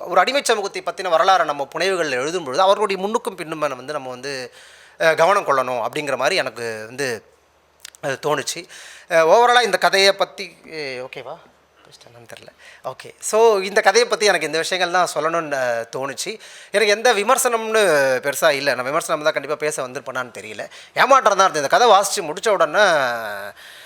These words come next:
இந்த கதை வாசிக்கிறேன், அப்புறம் இந்த திரைக்கதை பத்திலாம் பேசணும். திடீர்னு அஜிதன் வந்து எனக்கு ஒரு மெசேஜ் அனுப்பிச்சாரு. அந்த மெசேஜ் வந்து பாத்தீங்கன்னா, பயங்கரமான ஒரு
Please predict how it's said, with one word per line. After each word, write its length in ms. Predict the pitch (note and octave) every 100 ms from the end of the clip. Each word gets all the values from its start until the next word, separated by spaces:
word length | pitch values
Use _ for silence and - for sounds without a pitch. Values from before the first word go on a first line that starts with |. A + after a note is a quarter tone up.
| -
இந்த 160 | - D#3+
கதை 200 | E3 F#3
வாசிக்கிறேன், 300 | E3+ E3 F#3
அப்புறம் 220 | F#3 F3
இந்த 40 |
திரைக்கதை 360 | D#3+ F3 F3+ D#3+
பத்திலாம் 360 | D3+ D#3+ E3
பேசணும். 220 | D#3 D3+ F#3
திடீர்னு 340 | D#3+ F#3+ D3
அஜிதன் 300 | D3+ G3 E3
வந்து 200 | C#3+ C3
எனக்கு 220 | D#3 B2+
ஒரு 140 | A#2+ A#2
மெசேஜ் 280 | C3 F3
அனுப்பிச்சாரு. 300 | D#3+ A#2+ A#2
அந்த 280 | - - C3
மெசேஜ் 300 | C#3+ G#3 F#3+
வந்து 80 | E3+
பாத்தீங்கன்னா, 380 | D#3+ D3+ C#3+ F#3+
பயங்கரமான 520 | - D3 F3+ D#3+ F#3+
ஒரு 460 | F#3 D3 A#2+ A2+